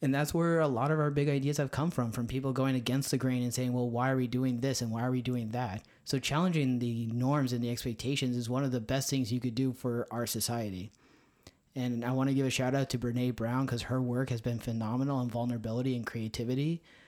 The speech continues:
and being courageous and being brave, 'cause that's the road we need to go down. We need, it's in our best interest to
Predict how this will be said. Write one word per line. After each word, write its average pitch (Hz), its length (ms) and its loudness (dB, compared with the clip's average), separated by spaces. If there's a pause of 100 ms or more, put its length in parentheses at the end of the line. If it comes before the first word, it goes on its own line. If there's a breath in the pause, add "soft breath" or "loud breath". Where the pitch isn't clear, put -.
(180 loud breath)
and 120 340 -2
being 123 280 0
courageous 127 560 0
and 117 220 -2
being 113 220 -2
brave, 117 500 0 (760 loud breath)
'cause 123 160 0
that's 139 460 0
the 139 160 2
road 131 400 2
we 123 180 0
need 123 220 0
to 127 220 0
go 127 260 0
down. 104 380 -4 (580 soft breath)
We 135 340 2
need, 135 380 0 (160)
it's 135 160 0
in 139 140 2
our 147 100 2
best 143 240 2
interest 123 540 -2 (260)
to 123 380 0